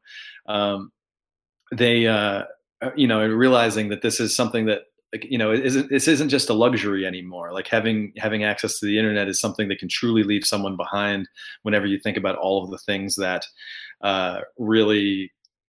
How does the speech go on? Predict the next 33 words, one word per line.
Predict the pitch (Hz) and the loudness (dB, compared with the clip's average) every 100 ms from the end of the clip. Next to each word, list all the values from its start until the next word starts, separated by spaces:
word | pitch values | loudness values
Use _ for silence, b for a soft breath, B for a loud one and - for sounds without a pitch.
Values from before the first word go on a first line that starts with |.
| _ _ _ _ | _ _ _ _
that, | 120 107 107 | -2 0 2
that | 110 | 2
we | 110 | 2
need | 107 107 104 | 2 2 2
to | |
use | 98 101 98 | 0 0 -2
the | 95 | -2
internet | 98 98 95 85 | -4 -4 -6 -8
for. | - 113 107 101 98 104 - | -4 0 2 2 -2 -6 -4
Um, | 101 | -2
so | 98 104 | 0 0
it, | 101 | 0
it, | 107 104 - | 0 -2 -4
it | 104 101 | -6 -4
can't | - 107 95 | -2 -2 -4
just | 113 110 - | -6 -4 -2
be | 101 | -4
considered | 101 - 104 | -4 -2 0
a | 101 | 4
luxury | 123 120 104 | 2 2 0
anymore. | 101 98 98 98 95 | 0 -2 -4 -4 -4
It | 95 | -2
is, | 98 98 | -2 -2
like | 95 | -4
I | 92 | -4
said, | - 104 | 0 0
a | 98 95 - - | 0 -2 -8 0
part | 101 | 2
of, | 98 92 - - B B - | 2 0 -8 -16 B B -6
um, | 95 92 90 90 | -4 -4 -6 -6
essential | 101 - 107 104 92 | -2 0 0 0 -2
infrastructure. | 98 107 107 - 87 95 - - - B B B B B - - | -2 -2 -2 -2 -2 -4 -6 -8 -12 B B B B B -16 -6
Um, | 104 104 98 - | -2 0 -2 -8